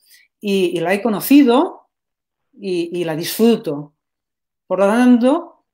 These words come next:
a, a tu hijo o a tu hija lo que has de hacer es, ah, que disfrute de la actividad que hace. Y a lo mejor no vas a poder ir a correr con él o, y te vas a tener que ir andando o tener que ir contándole historias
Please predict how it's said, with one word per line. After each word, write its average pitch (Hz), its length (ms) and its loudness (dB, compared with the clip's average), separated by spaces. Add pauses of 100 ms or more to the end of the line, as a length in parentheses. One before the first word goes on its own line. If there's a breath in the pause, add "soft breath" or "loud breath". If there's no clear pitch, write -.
a, 160 580 -10
a 156 100 -12
tu 175 120 -6
hijo 247 280 -2
o 202 80 -2
a 202 100 -2
tu 226 80 -6
hija 240 260 -2
lo 202 120 -8
que 185 60 -6
has 185 80 -10
de 190 60 -8
hacer 220 220 -4
es, - 340 -4 (460)
ah, 180 320 -8
que 190 100 0
disfrute 185 920 -2 (600)
de 160 100 -10
la 170 80 -2
actividad 170 340 -4
que 170 120 -4
hace. 165 360 -6 (360 soft breath)
Y 190 60 -2
a 190 60 2
lo 202 60 0
mejor 302 460 4
no 262 120 6
vas 240 160 4
a 233 100 2
poder 233 540 2
ir 226 300 -2
a 214 180 0
correr 226 560 0
con 220 180 0
él 220 520 -2 (400)
o, 190 540 -4
y 196 160 -8
te 202 80 -10
vas 196 160 -2
a 196 80 -4
tener 202 220 -4
que 214 100 -6
ir 202 100 2
andando 214 560 0
o 185 320 -2
tener 190 300 -8
que 190 120 -4
ir 185 160 -4
contándole 190 920 -4
historias 208 920 -4